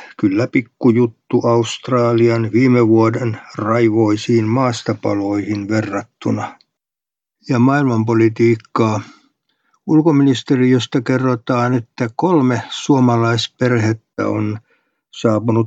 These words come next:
sunnuntaina Al-Holin leiriltä Suomeen. Mukanaan heillä on yhdeksän alle kymmenvuotiasta lasta. Ulkoministeriön mukaan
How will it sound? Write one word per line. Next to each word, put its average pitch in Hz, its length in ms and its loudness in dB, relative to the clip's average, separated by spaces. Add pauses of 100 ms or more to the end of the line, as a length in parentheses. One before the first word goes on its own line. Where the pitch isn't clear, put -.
sunnuntaina 113 880 2
Al-Holin 120 720 0 (120)
leiriltä 113 640 0
Suomeen. 101 800 0 (400)
Mukanaan 107 600 0
heillä 101 520 0
on 104 220 -4 (160)
yhdeksän 120 600 0
alle 110 460 0 (640)
kymmenvuotiasta 113 1040 0
lasta. - 400 -4 (400)
Ulkoministeriön 123 840 2
mukaan 117 600 0